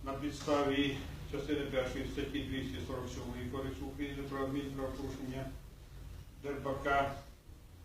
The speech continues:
Едуарда Михайловича, потерпілого Гримута Дмитра Юрійовича, розглянувши в відкритому судовому засіданні адміністративну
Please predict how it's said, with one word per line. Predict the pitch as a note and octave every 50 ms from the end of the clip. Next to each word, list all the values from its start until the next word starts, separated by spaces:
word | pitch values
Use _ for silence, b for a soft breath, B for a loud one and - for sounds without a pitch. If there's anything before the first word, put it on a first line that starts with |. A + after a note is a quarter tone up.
| - - - - - - - - - - - - - - - - - - - - - - - C#3+
Едуарда | C#3+ C3+ C#3+ D3 C#3+ C#3+ C3+ C#3 C#3+
Михайловича, | D3 C#3+ C#3 - C#3+ C3+ C3+ C3+ C3 C#3 C#3 C#3+ C#3+ C3+ - D3+ D3 D3 C#3+ C#3+ - - -
потерпілого | - C#3 C3 C#3 C3+ C3 C#3 D#3+ D#3+ D#3 D#3 D3 C#3+ C3+ C3+
Гримута | C3+ C3+ C3+ C3 C3+ C#3 C#3 C#3+ D3+ C#3+ C3+ C#3 - -
Дмитра | C3+ C3 B2+ C3+ C#3 C3+
Юрійовича, | C3 C3 C3+ C3+ C3+ C3+ C3 C#3 C#3+ C3+
розглянувши | C3+ C3+ B2 - C3+ C#3 C#3 C3+ C3+ C3+ C3 C3+ - - C#3+
в | C3+ C3 C3 C3
відкритому | C3 C3+ - - C#3 C3+ C3+ C3 B2+ B2+ B2
судовому | B2 - C3+ C3 C3 B2+ B2 A#2+
засіданні | - - C#3+ C#3+ C3 B2+ B2+ B2+ B2+
адміністративну | B2+ B2 A#2+ A#2+ B2 - - B2+ B2 - C3+ C3+ B2 A#2+